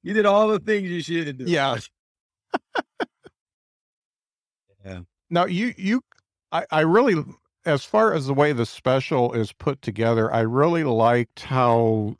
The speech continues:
Speaker 2: it, it really kinda follows a chain of things that are,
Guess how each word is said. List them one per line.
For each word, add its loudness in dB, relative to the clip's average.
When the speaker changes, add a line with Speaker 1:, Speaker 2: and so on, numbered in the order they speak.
Speaker 2:
it, -2
it -2
really 0
kinda 0
follows 0
a 0
chain -2
of -2
things -4
that -2
are, 2